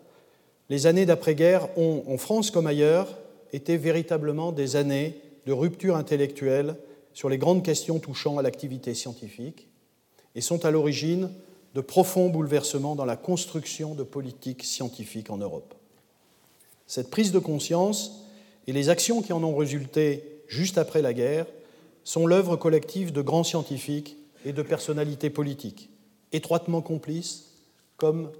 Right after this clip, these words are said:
Charles Moureux et Maurice Barrès. On a envie de se poser la question, une telle complicité est-elle possible aujourd'hui ?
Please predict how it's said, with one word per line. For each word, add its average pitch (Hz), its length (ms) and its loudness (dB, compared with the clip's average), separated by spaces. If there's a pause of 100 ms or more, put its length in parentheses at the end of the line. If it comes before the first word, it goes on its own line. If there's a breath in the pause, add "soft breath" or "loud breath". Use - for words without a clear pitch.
(160)
Charles 151 240 0
Moureux 143 440 -2 (460)
et 143 60 -2
Maurice 143 300 -2
Barrès. 110 520 -8 (1080 soft breath)
On 139 40 0
a 151 40 2
envie 165 180 2
de 165 60 -4
se 175 100 0
poser 165 260 0
la 165 120 4
question, 175 420 -2
une 160 120 -2
telle 180 200 2
complicité 156 640 -4
est-elle 151 260 0
possible 143 400 -4
aujourd'hui ? 110 520 -8